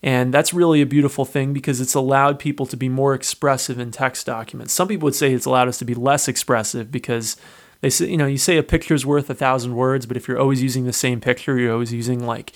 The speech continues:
you know, the thumbs up emoji. Uh, are you really <laughs> being very specific about what you're saying? Are you really being very descriptive about what you're saying? But anyway, uh, so really emojis are just text.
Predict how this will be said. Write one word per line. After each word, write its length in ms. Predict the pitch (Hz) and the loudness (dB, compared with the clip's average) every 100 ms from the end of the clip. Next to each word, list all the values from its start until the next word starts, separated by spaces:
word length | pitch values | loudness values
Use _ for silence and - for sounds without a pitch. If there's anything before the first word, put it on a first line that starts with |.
| - - | -20 -10
you 100 | 127 | -6
know, 80 | 117 | -4
the 140 | 113 | -6
thumbs 380 | - 131 120 117 | -2 0 0 2
up 160 | 120 | 0
emoji. 600 | 139 127 131 135 131 151 143 - - - | 2 2 2 2 0 -4 -6 -18 -20 -6
Uh, 220 | 123 120 | -4 -2
are 120 | 131 | 0
you 120 | 127 127 | 0 2
really 280 | 147 147 | 4 4
<laughs> 80 | 123 | 4
being 120 | 151 | 2
very 240 | 139 131 117 | 2 2 2
specific 600 | - 131 - 139 - 131 | 0 -2 2 2 2 -2
about 240 | 127 123 | 0 2
what 180 | 117 123 | 2 0
you're 100 | 120 | 0
saying? 480 | 107 135 123 127 131 | -2 0 0 -2 -4
Are 60 | 120 | -6
you 140 | 113 | -6
really 240 | 120 123 | -4 -2
being 200 | 117 117 | -4 -6
very 320 | 117 123 120 113 - - | -4 0 0 -2 -12 -8
descriptive 880 | 131 - - 135 - 143 131 131 - _ _ | -2 -2 2 0 4 4 4 2 -6 _ _
about 260 | - 131 127 | -4 0 0
what 120 | 135 | 0
you're 120 | 139 | -4
saying? 420 | 123 - 131 131 127 _ - _ - | -4 -4 -2 -6 -10 _ -20 _ -6
But 280 | 123 110 _ - _ | -4 -6 _ -20 _
anyway, 460 | 151 139 110 101 349 392 | -2 -2 -4 -14 -18 -8
uh, 300 | 123 123 123 - - | -2 -2 -2 -8 -8
so 460 | - 160 147 - - | 0 2 2 -2 -8
really 380 | - 165 185 170 | -2 2 4 6
emojis 580 | 151 147 151 135 135 123 | 4 6 4 4 2 4
are 100 | 131 | 2
just 300 | 117 120 - | 2 -2 -4
text. 600 | - 120 - - - - | -6 -6 -8 -8 -8 -8